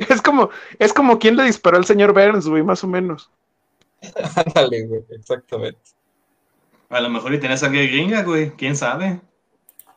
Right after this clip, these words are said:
Speaker 2: Puede ser.
Speaker 1: Ujú.
Speaker 2: Sí,
Speaker 3: Pero
Speaker 2: pero
Speaker 3: fíjate,
Speaker 2: antes,
Speaker 3: es
Speaker 2: a-, algo que a mí me, algo que a mí siempre me ha sorprendido de ustedes dos, tanto de ti, Alberto, como de, de Rodarte, es que están al día a día, güey.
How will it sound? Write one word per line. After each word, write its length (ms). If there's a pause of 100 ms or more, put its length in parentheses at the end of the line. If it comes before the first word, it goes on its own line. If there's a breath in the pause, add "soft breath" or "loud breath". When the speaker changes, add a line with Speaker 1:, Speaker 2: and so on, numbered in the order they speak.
(280)
Speaker 2:
Puede 220
ser. 300 (220)
Speaker 1:
Ujú. 320 (1200 soft breath)
Speaker 2:
Sí, 60
Speaker 3:
Pero 280
Speaker 2:
pero 80
Speaker 3:
fíjate, 220
Speaker 2:
antes, 80
Speaker 3:
es 60
Speaker 2:
a-, 200
algo 220
que 100
a 40
mí 160
me, 540 (100)
algo 240
que 80
a 60
mí 200
siempre 300
me 100
ha 20
sorprendido 540
de 60
ustedes 520
dos, 240 (140)
tanto 320
de 160
ti, 180
Alberto, 480
como 280
de, 320
de 120
Rodarte, 520
es 100
que 80
están 240
al 140
día 180
a 40
día, 240
güey. 140